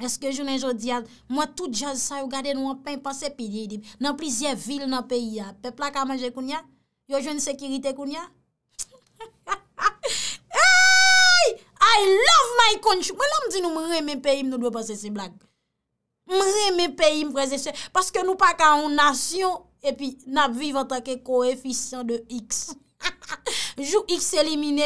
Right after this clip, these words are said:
Ebyen, yo tou tire nou, tou m t <laughs> ap jwe lavi sa yo. Hey, bagay yo bèl, bagay yo nays. M santi m ta detere jouvnèl. Pafwa m fout l on wonfle baton pou mwen di l sa k te pase l, ki fè l t al mouri pou pèp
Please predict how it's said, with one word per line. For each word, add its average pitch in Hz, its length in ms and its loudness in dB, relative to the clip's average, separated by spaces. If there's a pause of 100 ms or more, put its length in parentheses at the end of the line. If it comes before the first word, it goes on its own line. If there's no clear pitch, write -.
Ebyen, 269 340 -2
yo 294 200 0
tou 294 160 -8
tire 262 360 -2
nou, 240 160 -2
tou 226 220 -10 (920)
m 349 100 -12
t - 180 -12
<laughs> - 80 -2
ap 330 140 -4
jwe 269 220 -2
lavi 262 380 -6
sa 226 260 -12
yo. 214 200 -12 (960)
Hey, 605 1700 4
bagay 277 400 0
yo 269 160 4
bèl, 226 460 -2
bagay 254 340 -2
yo 233 160 0
nays. 214 560 -6
M 349 80 -6
santi 370 400 -2
m 294 160 -6
ta 269 160 2
detere 285 640 -4
jouvnèl. 233 520 -4
Pafwa 240 420 -6 (220)
m 339 100 -10
fout - 260 -12
l 311 80 -6
on 285 160 -4
wonfle 269 400 -4
baton 254 440 -4 (280)
pou 359 140 -4
mwen 302 100 -4
di 302 100 -4
l 285 80 -6
sa 285 200 0
k - 100 -20
te 262 120 -4
pase 269 280 -2
l, 277 100 -6
ki 269 140 -10
fè 254 100 -4
l 240 80 -6
t 247 100 -2
al 240 140 -2
mouri 233 340 -4
pou 220 200 -12
pèp 262 240 -6